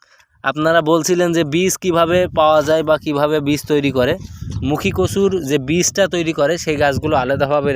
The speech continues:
রাখা হয় এবং তাতে আবার বাড়তি কিছু পরিচর্যা করা হয়। আর ভালো মানের বীজ পাইতে গেলে, আর বেশি ফলন পাইতে গেলে সবচেয়ে জরুরি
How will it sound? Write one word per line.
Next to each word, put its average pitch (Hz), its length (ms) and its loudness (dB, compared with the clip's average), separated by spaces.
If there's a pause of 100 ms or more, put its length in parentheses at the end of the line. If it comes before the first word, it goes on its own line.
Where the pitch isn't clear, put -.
রাখা 123 360 0
হয় 160 220 0 (500)
এবং 139 200 0
তাতে 143 280 0
আবার 160 200 2
বাড়তি 143 340 -2
কিছু 160 260 -4
পরিচর্যা 143 540 -2
করা 127 240 -2
হয়। 104 180 -12 (500)
আর 127 240 2
ভালো 139 280 0
মানের 170 280 2
বীজ 156 260 0
পাইতে 165 320 0
গেলে, 165 220 0 (800)
আর 127 300 0 (240)
বেশি 143 240 0
ফলন 170 380 2
পাইতে 170 260 0
গেলে 170 240 2
সবচেয়ে 160 400 -2
জরুরি 151 400 2